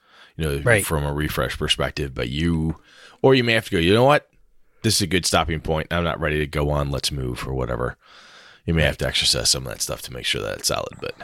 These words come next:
Speaker 1: anyway.
Speaker 2: Good times.
Speaker 1: Cool.
Speaker 2: So that's what I'm reading. That's what I bought.
Speaker 1: That's very cool.
Speaker 2: Yeah.
Speaker 1: That is cool. I envy you 'cause that's neat.
Speaker 2: We'll s-, we'll see how this goes.
Speaker 1: Now, now, see, the problem is if I go buy it, I'll just be a copycat. I can't do that.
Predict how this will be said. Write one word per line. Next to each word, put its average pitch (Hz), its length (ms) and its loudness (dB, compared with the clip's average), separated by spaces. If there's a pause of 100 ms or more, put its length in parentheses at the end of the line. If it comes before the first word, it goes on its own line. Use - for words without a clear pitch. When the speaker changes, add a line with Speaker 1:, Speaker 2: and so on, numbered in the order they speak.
(540)
Speaker 1:
anyway. 117 320 -2
Speaker 2:
Good - 80 -4
times. 147 500 4
Speaker 1:
Cool. - 160 -6
Speaker 2:
So 147 80 6
that's 175 240 6
what 175 80 6
I'm 180 220 8
reading. 143 380 6
That's 147 260 4
what 123 100 4
I 135 140 6
bought. 101 300 2
Speaker 1:
That's 73 120 -4
very 62 220 -4
cool. 85 360 2 (680)
Speaker 2:
Yeah. 123 760 4 (240)
Speaker 1:
That 78 160 -10
is 90 160 -6
cool. 69 260 -10 (120)
I 82 140 0
envy 82 320 4
you 65 160 0
'cause 67 180 -6
that's 76 200 -2
neat. 67 300 -2 (680)
Speaker 2:
We'll 101 140 -8
s-, - 220 -10
we'll 107 160 -6
see 113 200 -6
how 107 100 -2
this 95 180 -4
goes. 104 500 -6
Speaker 1:
Now, 85 240 0
now, 90 100 -2
see, 120 160 4
the 98 120 2
problem 107 220 4
is 73 120 -2
if - 60 -6
I 78 80 -2
go 80 140 -4
buy 64 220 -6
it, - 20 -4
I'll 69 100 -6
just - 160 -8
be - 80 -10
a - 60 -14
copycat. - 580 -12
I - 60 -20
can't - 240 -18
do - 180 -20
that. - 200 -20